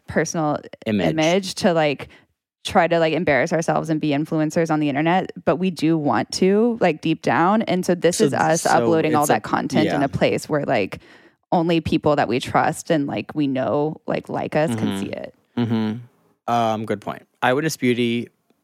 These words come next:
Speaker 2: edited and produced by Wes Haas. I think that's the only credit we really need to give at this point.
Speaker 1: We love Danny Prezant, too.
Speaker 2: Oh, we love Danny Prezant, who came up with our theme music. We'll see you next week.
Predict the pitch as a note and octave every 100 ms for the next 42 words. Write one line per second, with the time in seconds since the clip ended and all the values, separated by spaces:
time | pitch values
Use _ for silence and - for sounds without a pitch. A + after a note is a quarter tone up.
0 | _ _ - B2 A#2+ A#2+ A2 A2 - G2+
1 | F#2+ - F2 E2+ E2 D#2 B2 A#2+ A2+ A#2
2 | - - - _ _ _ _ _ _ _
3 | - F#3+ D4 B3 C#3+ B2+ G#2+ A2+ G2 F2+
4 | F#2 F2+ F2 F2+ G2+ A#2 F#2 - - -
5 | - _ _ _ _ _ _ _ _ A#3
6 | C4 G4 G3 D3+ D#3 D3+ - D#3 C#3+ C3
7 | - D3+ C#3+ D3 E3+ - _ _ - B2
8 | B2+ A#2+ A2 A2 G#2+ - G2+ F#2+ F#2+ G2
9 | G#2+ F#2 - - - - B2 B2 A#2 A2
10 | A2 G#2 - - _ _ _ _ A2+ -
11 | A2+ G2 F2+ - B2+ B2+